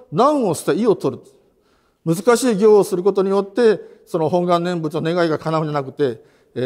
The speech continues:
ー、誰でもができるということを通して、それに本願念仏の願いが託されとるという。そのことをもって、称名念仏が本願にかなうんだということを法然上人がですね、明らかにされまして、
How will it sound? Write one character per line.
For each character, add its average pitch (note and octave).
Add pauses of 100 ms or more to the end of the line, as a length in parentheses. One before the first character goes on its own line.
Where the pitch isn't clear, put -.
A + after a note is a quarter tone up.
(120)
ー、 A#2+
誰 F3+
で C4+
も D4
が C#4+
で B3+
き C#4+
る C4
と A3
い G#3
う F#3+
こ G#3
と G#3+
を F#3+
通 C4
し -
て、 A3
そ A3+
れ C4+
に B3+
本 G#3
願 G3
念 G3
仏 F3+
の D#3+
願 F#3
い -
が G3
託 -
さ D#3
れ D3
と E3
る D3
と C3
い A#2
う。 A2+ (600)
そ B3
の C#4+
こ -
と C#4
を A#3+
も B3+
っ B3+
て、 C#4+ (220)
称 F#3
名 F3+
念 F3+
仏 D#3
が F#3
本 G3
願 D#3
に C#3
か -
な A#3+
う C4
ん -
だ B2
と - (560)
い A3+
う A3+
こ C4
と B3+
を A3
法 G#3+
然 F3+
上 F3+
人 F#3+
が G#3+
で D#3
す -
ね、 C3+
明 D3+
ら D#3
か D3
に C#3+
さ D#3+
れ E3+
ま G3
し -
て、 A#2